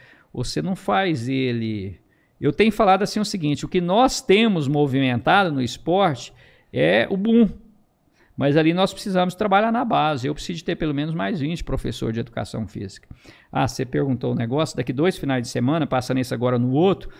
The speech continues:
nós vamos fazer o Festival Kids de basquete, ou seja,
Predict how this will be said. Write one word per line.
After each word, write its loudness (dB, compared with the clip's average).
nós 2
vamos 0
fazer 2
o 0
Festival 0
Kids -4
de -4
basquete, -2
ou -8
seja, -8